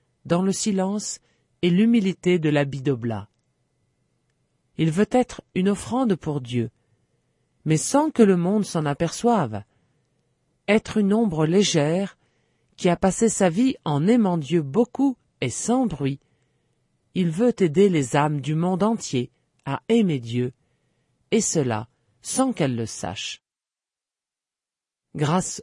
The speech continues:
au rétablissement de sa santé, Raphaël peut entrer de nouveau à la trappe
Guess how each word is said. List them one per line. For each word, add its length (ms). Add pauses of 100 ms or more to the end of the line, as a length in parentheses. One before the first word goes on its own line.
(140)
au 80
rétablissement 800
de 100
sa 160
santé, 500 (600)
Raphaël 600
peut 200
entrer 340
de 120
nouveau 500
à 80
la 160
trappe 400